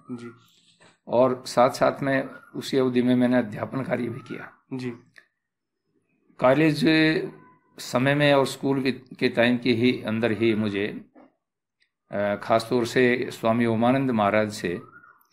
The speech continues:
Speaker 2: प्रेरणा मिली
Speaker 1: प्रेरणा।
Speaker 2: कि हमें अपनी संस्कृति के बारे में, देश के बारे में, सेवा भाव के बारे में काम करना चाहिए।
Speaker 1: जी।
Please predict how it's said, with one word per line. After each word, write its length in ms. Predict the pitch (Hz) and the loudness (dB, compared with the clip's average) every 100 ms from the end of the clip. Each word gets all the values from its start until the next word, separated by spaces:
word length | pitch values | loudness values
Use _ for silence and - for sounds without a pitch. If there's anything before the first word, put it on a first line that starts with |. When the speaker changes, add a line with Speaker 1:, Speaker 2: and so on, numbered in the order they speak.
| _ _ _ - | _ _ _ -8
Speaker 2:
प्रेरणा 500 | 98 95 117 123 135 | -8 -2 0 2 4
मिली 260 | 131 117 123 | 4 2 0
Speaker 1:
प्रेरणा। 140 | 123 - - - - - | -2 -12 -20 -20 -20 -10
Speaker 2:
कि 80 | 113 | -4
हमें 340 | 107 107 113 110 | -2 -2 -2 -2
अपनी 220 | 110 110 | -4 -6
संस्कृति 480 | - 107 117 117 117 | -6 -8 -8 -4 -4
के 80 | |
बारे 240 | 110 107 110 | 0 0 0
में, 220 | 110 104 | -2 -2
देश 220 | 110 110 | -4 -4
के 120 | - | -4
बारे 260 | 104 104 104 | -2 -2 0
में, 300 | 107 104 - _ | -2 -4 -8 _
सेवा 300 | - 104 107 | -8 -2 0
भाव 240 | 101 95 98 | 0 -4 -4
के 80 | |
बारे 220 | 107 104 104 | -4 -4 -4
में 200 | 107 101 - | -8 -10 -8
काम 180 | 101 104 | -6 -4
करना 240 | 95 92 | -6 -8
चाहिए। 360 | 92 92 78 - _ 135 | -10 -12 -12 -16 _ -20
Speaker 1:
जी। 180 | 120 | -18